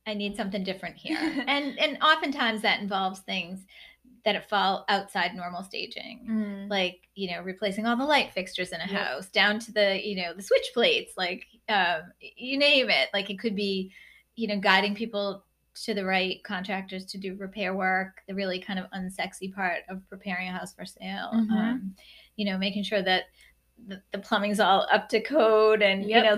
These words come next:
Speaker 1: the things that, anything that might come up, you know, there's cracks in the wall. We
Speaker 2: Yeah.
Speaker 1: need to get someone in for that, a mason,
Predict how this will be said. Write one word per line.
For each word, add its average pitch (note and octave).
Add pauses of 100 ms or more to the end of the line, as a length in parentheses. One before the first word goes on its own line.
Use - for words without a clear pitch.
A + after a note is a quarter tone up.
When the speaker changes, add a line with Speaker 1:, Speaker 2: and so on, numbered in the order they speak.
(100)
Speaker 1:
the A#3
things B3+
that, B3 (200)
anything E4+
that A#3+
might G#3
come G3+
up, F#3+
you G3
know, F3+
there's G#3
cracks B3+
in G#3
the G3
wall. -
We G3+
Speaker 2:
Yeah. G#3+
Speaker 1:
need G3
to -
get -
someone F#3+
in F#3+
for G#3+
that, F#3+
a G#3
mason, A3